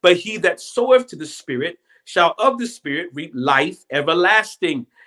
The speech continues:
And let us not be weary in well-doing, for in due season we shall reap,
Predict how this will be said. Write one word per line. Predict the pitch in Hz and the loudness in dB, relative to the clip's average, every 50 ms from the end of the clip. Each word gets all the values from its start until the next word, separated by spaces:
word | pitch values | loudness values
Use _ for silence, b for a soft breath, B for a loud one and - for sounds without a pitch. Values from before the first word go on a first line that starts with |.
| b b b | b b b
And | b 165 170 170 | b -2 -2 0
let | 180 175 180 214 | 0 0 2 2
us | 240 233 240 - 175 | 0 -2 -4 -6 -4
not | 190 185 185 185 180 | -2 -2 -2 -2 -4
be | 190 185 180 | -8 -12 -12
weary | 175 156 151 196 226 240 247 254 277 277 | -12 -12 -8 -4 -2 -2 0 0 -2 -2
in | 262 240 220 214 180 | -2 -2 -4 -2 0
well-doing, | 190 180 175 165 165 165 156 147 220 277 269 233 175 147 147 160 185 185 _ _ _ _ _ _ | 0 2 2 2 0 -4 -10 -8 -6 -4 -2 -2 -2 -2 -4 -6 -10 -14 _ _ _ _ _ _
for | - 196 190 185 180 | 4 4 6 6 4
in | 180 165 | 2 -2
due | 175 180 180 | -4 -6 -6
season | - - - - 285 285 285 262 254 240 - 156 143 151 165 185 175 _ _ _ _ | -8 -10 -12 -8 -4 -2 -2 0 0 -2 -2 -2 -4 -4 -6 -8 -12 _ _ _ _
we | - 147 175 208 214 214 | -14 -8 -6 -6 -6 -6
shall | - - - 180 151 143 143 143 | -4 0 4 6 6 6 6 4
reap, | 147 147 151 170 262 285 247 - - - _ - | 0 -2 -2 0 2 2 2 0 -2 -8 _ -20